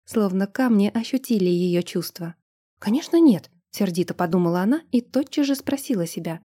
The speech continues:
почему, собственно, нет. Ответа не нашлось. Заколки понравились Аделин, даже очень. Она давно не покупала себе украшений, но взять их от Бастиана А как не взять? Она ведьма, а на ведьму и её сумасшедшего брата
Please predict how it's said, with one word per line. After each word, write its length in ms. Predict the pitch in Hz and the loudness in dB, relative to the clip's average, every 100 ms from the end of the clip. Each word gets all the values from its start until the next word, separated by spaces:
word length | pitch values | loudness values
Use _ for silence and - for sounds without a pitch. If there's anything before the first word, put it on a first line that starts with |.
| _ | _
почему, 320 | - - 403 262 | -10 -4 0 0
собственно, 540 | 196 180 - 208 254 | 0 -4 0 2 4
нет. 320 | 285 147 - _ _ _ | 2 -2 -8 _ _ _
Ответа 360 | - - 302 349 | -6 0 0 2
не 120 | 359 | 2
нашлось. 580 | 359 349 233 190 190 - _ _ | 2 0 0 0 0 -10 _ _
Заколки 440 | 220 226 254 240 | 0 2 2 2
понравились 640 | 262 285 302 262 165 165 - | 0 2 2 2 2 0 -2
Аделин, 460 | 165 185 180 160 180 | -2 -2 -2 -4 0
даже 280 | 202 202 220 | 2 4 4
очень. 420 | 240 - 175 196 _ _ | 2 0 -8 -10 _ _
Она 200 | 214 208 | 0 4
давно 260 | 226 269 | 4 6
не 140 | 294 180 | 4 2
покупала 520 | 190 190 190 185 180 | 2 2 2 2 0
себе 280 | 196 180 180 | 0 0 0
украшений, 720 | 170 208 - 190 175 170 196 _ _ | -2 -4 -2 -4 -4 -6 -10 _ _
но 120 | 196 | -4
взять 280 | 185 196 196 | -2 -4 -4
их 120 | 190 | -4
от 100 | 190 | -4
Бастиана 720 | 170 226 - - 190 180 170 - _ _ - | 0 -2 -2 -4 -4 -4 -8 -14 _ _ -6
А 80 | |
как 220 | 214 285 269 | -2 2 4
не 100 | 214 | 4
взять? 400 | 165 202 - - _ | 2 -6 -8 -18 _
Она 260 | 208 240 349 | 2 4 6
ведьма, 400 | 226 247 240 247 _ | 6 6 4 2 _
а 100 | 202 | 2
на 140 | 208 202 | 2 6
ведьму 340 | 330 269 214 | 6 8 6
и 140 | - | 6
её 280 | 220 220 175 | 4 4 2
сумасшедшего 640 | 160 208 233 185 - 175 202 | 2 2 2 0 0 0 2
брата 380 | 285 359 208 | 2 2 -2